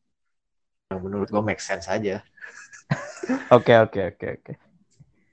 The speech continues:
Speaker 1: Gitu. Nah, itu tadi selingan. Kita lanjut ke topik ketiga. Oke.
Speaker 2: Oke,
Speaker 1: Nah,
Speaker 2: oke, back, back.
Speaker 1: eh,
Speaker 2: Yes.
Speaker 1: topik ketiga adalah delapan track sama Spotify. Karena mereka
Speaker 2: Mhm.
Speaker 1: berdua ini ceritanya sama-sama layanan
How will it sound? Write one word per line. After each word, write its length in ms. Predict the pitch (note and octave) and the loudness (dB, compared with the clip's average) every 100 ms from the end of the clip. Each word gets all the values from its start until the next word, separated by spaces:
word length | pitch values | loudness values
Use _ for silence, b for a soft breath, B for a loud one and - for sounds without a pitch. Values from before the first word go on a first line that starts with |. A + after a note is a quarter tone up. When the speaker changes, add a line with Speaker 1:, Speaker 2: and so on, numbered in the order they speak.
| _ | _
Speaker 1:
Gitu. 300 | - - - - - | -12 -12 -12 -16 -4
Nah, 160 | - A#2 | 4 8
itu 180 | G#2+ C#3+ | 10 10
tadi 160 | C#3 C#3+ | 10 10
selingan. 360 | C3 A#2+ A2+ A#2 | 10 8 8 2
Kita 160 | - G#2+ | 6 8
lanjut 240 | G#2 G#2 | 8 4
ke 80 | - | 0
topik 320 | G2 F2+ F#2+ | -2 -2 -2
ketiga. 400 | F2+ - - - - | -4 -6 -6 -8 -6
Oke. 360 | A2+ - D2+ - - - | -6 -2 -4 -6 -8 8
Speaker 2:
Oke, 320 | B2 A#2 G2 | 10 10 8
Speaker 1:
Nah, 200 | - - | 6 4
Speaker 2:
oke, 160 | A2 G2 F#2+ | 2 0 4
back, 180 | G#2+ G2+ | 6 6
back. 160 | G#2+ - - | 2 0 0
Speaker 1:
eh, 320 | C#3 D3+ D3+ | 6 8 8
Speaker 2:
Yes. 200 | D3 C#3+ C#3+ C#3+ C#3+ - _ | 8 6 4 2 -2 -8 _
Speaker 1:
topik 320 | D#3 E3 E3+ | 4 6 6
ketiga 280 | D#3+ D#3 E3 | 8 8 10
adalah 200 | C3 D#3 - _ _ _ _ _ | 8 4 -2 _ _ _ _ _
delapan 380 | A#2 A2+ A2+ A2 | 2 4 4 0
track 160 | G2+ C#3 | 0 -2
sama 160 | - A#2+ | 0 -2
Spotify. 720 | - A#2 A#2+ B2+ B2+ G2 E2 A2+ _ - | 2 4 6 6 6 4 0 -6 _ -6
Karena 160 | F#2 | -2
mereka 400 | A#2 G#2 G2+ G2+ | 2 2 2 2
Speaker 2:
Mhm. 40 | G2 | 4
Speaker 1:
berdua 280 | B2 G#2+ | 4 4
ini 240 | E2 F#2 A#2+ | 2 -2 -4
ceritanya 560 | - G2 F#2 F#2 G#2+ | -4 -6 -4 -4 -4
sama-sama 640 | A2 - G2+ F#2+ - F#2+ A2 | -6 -8 -8 -6 -6 -4 0
layanan 480 | G#2+ F#2+ F2+ B2+ | 2 4 2 -2